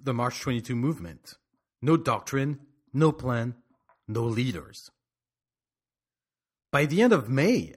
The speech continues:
after weeks of demonstrations and strikes without stated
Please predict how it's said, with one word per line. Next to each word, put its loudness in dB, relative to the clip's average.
after 0
weeks -2
of -6
demonstrations -2
and -6
strikes -4
without -4
stated -4